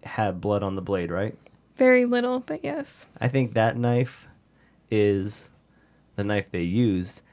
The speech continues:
Speaker 1: and wiped on that sheet. And then the other knife, they just sp-, smushed a little blood on it, trying to make it look like it was a murder weapon.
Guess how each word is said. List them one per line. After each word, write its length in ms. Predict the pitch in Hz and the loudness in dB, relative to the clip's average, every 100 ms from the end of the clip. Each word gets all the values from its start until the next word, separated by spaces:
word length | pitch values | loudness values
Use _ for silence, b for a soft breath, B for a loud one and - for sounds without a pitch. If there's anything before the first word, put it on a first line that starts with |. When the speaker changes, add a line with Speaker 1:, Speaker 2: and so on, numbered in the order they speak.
| b b - | b b -8
Speaker 1:
and 160 | 85 90 | -6 0
wiped 300 | 104 98 101 | 0 0 -4
on 160 | 95 | -4
that 220 | 90 82 | -4 -4
sheet. 360 | - - 123 98 | -6 0 0 0
And 80 | 92 | -6
then 100 | 101 | -6
the 100 | 104 | 0
other 140 | 147 127 | 2 2
knife, 380 | 104 113 - - | 0 -4 -8 -6
they 120 | 117 | -4
just 400 | 110 104 - - | -2 -2 -2 -6
sp-, 300 | - - - | -8 -8 -8
smushed 500 | - - 131 127 - | -6 -6 0 0 2
a 40 | 127 | 2
little 220 | 117 113 | 4 4
blood 240 | 104 123 | 4 4
on 180 | 123 98 | 4 2
it, 80 | 95 | -4
trying 180 | 107 104 | -6 -6
to 40 | |
make 180 | 104 101 | -4 -4
it 80 | 101 | -2
look 160 | 107 107 | -4 -4
like 120 | 104 | -2
it 80 | 98 | -2
was 120 | 98 | -2
a 40 | 98 | -2
murder 220 | 113 107 | 0 0
weapon. 400 | 95 - 90 | -2 -6 -14